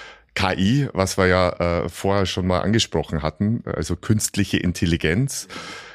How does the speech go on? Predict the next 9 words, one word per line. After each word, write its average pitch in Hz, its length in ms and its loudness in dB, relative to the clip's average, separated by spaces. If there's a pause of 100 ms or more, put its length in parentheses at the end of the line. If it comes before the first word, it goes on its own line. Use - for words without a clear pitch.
(100)
die 95 100 4
eben 98 160 4
genau 98 520 2 (360)
diese 113 380 4
Funktionen 101 800 2
weiter, 87 800 0
äh, - 400 -16
optimiert 98 680 2
haben. 80 360 0